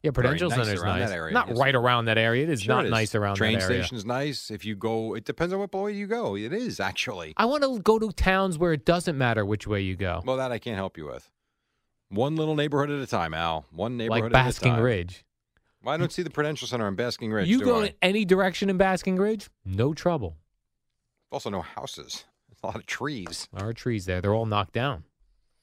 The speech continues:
Speaker 2: Sorry to hear that.
Speaker 1: Something I saw on News twelve New Jersey.
Speaker 2: Right.
Speaker 1: Uh, Jerry, here's, uh, another update on a story that we did last week. Actually,
Speaker 2: Updating our faces off.
Speaker 1: Actually, it's a second story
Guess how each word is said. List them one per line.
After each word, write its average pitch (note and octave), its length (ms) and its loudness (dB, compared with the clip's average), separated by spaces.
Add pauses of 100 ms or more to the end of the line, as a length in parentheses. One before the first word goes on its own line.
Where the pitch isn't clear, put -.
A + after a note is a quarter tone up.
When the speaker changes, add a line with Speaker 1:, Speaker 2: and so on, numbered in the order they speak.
(200)
Speaker 2:
Sorry E2+ 240 -8
to D#2 40 -12
hear D#2+ 140 -10
that. C2 140 -16
Speaker 1:
Something G#2+ 240 -4
I F#2+ 60 2
saw G2+ 160 -2
on F#2+ 140 0
News G2+ 240 -2
twelve G2 280 0
New F#2 80 -2
Jersey. G2 420 0 (300)
Speaker 2:
Right. D#2 100 -4
Speaker 1:
Uh, B2 260 4
Jerry, D3 280 4
here's, D3+ 260 2
uh, A#2+ 280 4 (140)
another C3 360 2
update F#2+ 400 0
on F2+ 100 -4
a F2 60 -4
story F2+ 480 -2
that F#2 180 -4
we F#2+ 100 -4
did F#2 360 -4
last F#2 380 -2
week. E2 220 -6 (320)
Actually, B2 520 2
Speaker 2:
Updating A#2 340 -6
our F#2+ 80 -12
faces A#2+ 460 -8
off. E2 280 -6 (300)
Speaker 1:
Actually, D#3 360 4
it's C#3+ 220 -2
a B2+ 140 6
second D#3+ 500 2
story C3 680 0